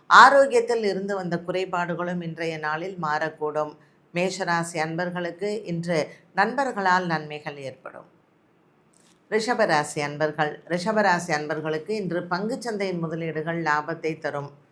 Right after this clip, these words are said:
இன்று உங்களினுடைய பிள்ளைகள் மூலமாக உங்களுக்கு நன்மைகள் நடக்கும்.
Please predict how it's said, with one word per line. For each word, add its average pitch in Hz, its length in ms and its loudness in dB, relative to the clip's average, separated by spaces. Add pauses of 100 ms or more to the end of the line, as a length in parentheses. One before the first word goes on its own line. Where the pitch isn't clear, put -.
(440)
இன்று 196 600 2
உங்களினுடைய 185 720 0
பிள்ளைகள் 233 440 0
மூலமாக 175 600 -2
உங்களுக்கு 160 440 -4
நன்மைகள் 160 520 -6
நடக்கும். 143 480 -10